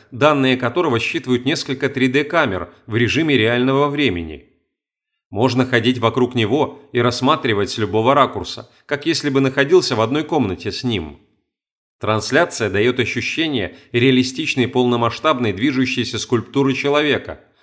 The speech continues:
не совсем физического присутствия, но близко к тому. Этот эффект впервые был продемонстрирован в тысяча девятьсот девяностых годах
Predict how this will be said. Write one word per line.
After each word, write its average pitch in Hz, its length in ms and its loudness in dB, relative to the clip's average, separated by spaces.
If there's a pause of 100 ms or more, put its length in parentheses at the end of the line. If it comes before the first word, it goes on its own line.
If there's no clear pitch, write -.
(200)
не 117 140 -2
совсем 151 360 0
физического 113 680 -6
присутствия, 147 680 -2 (180)
но 170 160 0
близко 98 400 -4
к - 100 -10
тому. 92 420 -4 (880)
Этот 120 300 -2
эффект 139 360 -2 (280)
впервые 139 560 6
был 131 280 2
продемонстрирован 131 1120 0 (140)
в - 60 -20
тысяча 165 400 -2
девятьсот 113 420 -2
девяностых 123 600 0
годах 117 460 -2